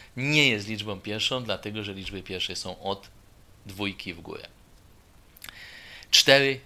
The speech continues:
no, nie jest liczbą pierwszą, dzieli się przez dwa. I teraz nie ma wzoru na liczbę pierwszą. Nie da się sprawdzić jakieś modulo. Liczby pierwsze występują bardzo nieregularnie i nie da się jakiejś reguły, jakiegoś schematu występowania.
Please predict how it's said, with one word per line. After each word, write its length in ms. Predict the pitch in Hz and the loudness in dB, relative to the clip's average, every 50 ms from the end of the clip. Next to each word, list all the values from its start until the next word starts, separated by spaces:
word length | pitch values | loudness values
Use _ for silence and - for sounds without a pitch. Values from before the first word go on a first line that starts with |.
| - | -8
no, 100 | 113 107 | -6 -4
nie 160 | 107 117 123 120 | 0 2 2 4
jest 140 | 113 101 | 2 2
liczbą 280 | 110 101 95 98 92 85 | -2 -4 -6 -8 -10 -8
pierwszą, 380 | - 101 98 92 - 98 90 87 | -6 -4 -4 -2 -4 -4 -6 -8
dzieli 240 | 92 87 87 85 | -8 -8 -8 -8
się 140 | - - 82 | -8 -8 -8
przez 240 | - - 92 80 80 | -10 -10 -12 -12 -14
dwa. 220 | - - - - - - - - - - - - - - - - - - - - - | -18 -20 -20 -20 -20 -20 -20 -20 -20 -20 -20 -20 -20 -20 -20 -20 -20 -20 -18 -10 -8
I 60 | 113 | -2
teraz 220 | - 139 127 113 | 0 0 0 2
nie 180 | 127 143 196 240 | 2 2 2 4
ma 120 | 254 202 | 4 4
wzoru 520 | 151 117 - - 127 113 101 98 104 147 156 | 4 4 4 6 6 6 6 6 2 0 0
na 180 | 127 113 123 | 0 0 0
liczbę 360 | 139 156 165 143 147 160 170 165 | 0 0 -4 -4 -2 -2 -2 -2
pierwszą. 480 | - 151 120 92 85 - - - - - - - - - - - - - - - - - - 220 | -2 -2 -2 0 0 0 -2 -2 -4 -10 -20 -20 -20 -20 -20 -20 -20 -20 -20 -20 -20 -14 -2 0
Nie 100 | 226 208 | 4 4
da 120 | 170 127 | 6 6
się 120 | - 123 | 6 4
sprawdzić 340 | - - - 110 98 104 95 | 4 2 2 0 0 2 0
jakieś 240 | 98 90 - 101 110 | -2 -2 -2 -4 -4
modulo. 880 | 127 143 151 139 190 196 190 180 165 160 151 139 135 131 123 117 110 - - - - - - - | -2 -4 -2 0 2 2 4 4 4 4 4 6 6 6 6 4 2 -2 -8 -16 -16 -16 -14 -8
Liczby 260 | 117 175 208 214 208 - | -6 -4 0 0 0 2
pierwsze 320 | - 180 190 - - 180 | 2 2 4 4 2 2
występują 560 | 175 160 - - 156 151 - 185 175 147 127 | 0 -2 -2 -2 -2 -2 0 0 0 2 4
bardzo 260 | 139 147 160 151 156 | 4 4 4 2 0
nieregularnie 920 | 151 147 147 143 139 127 123 131 127 117 101 90 87 92 92 101 139 185 202 | -2 -2 0 0 -2 -2 -2 -2 -2 0 0 -2 -2 -6 -6 -6 -4 -4 -4
i 100 | 190 180 | -6 -4
nie 140 | 196 226 214 | -4 -4 -2
da 120 | 208 170 | -2 -2
się 160 | - - 147 | 0 2 2
jakiejś 280 | 120 - - 110 95 - | 0 0 0 -4 -4 -2
reguły, 520 | 104 101 117 147 180 180 170 160 143 127 | -2 -2 0 2 2 2 2 2 0 0
jakiegoś 280 | 113 101 98 - 101 - | 0 0 0 -2 -4 -4
schematu 520 | - - 110 131 160 170 165 - 151 135 | -2 -2 -2 2 2 2 2 0 -2 -6
występowania. 800 | 127 127 - - 135 127 123 127 127 123 123 123 120 120 113 107 | -4 -6 -6 -4 -6 -6 -6 -6 -6 -4 -4 -4 -4 -4 -6 -6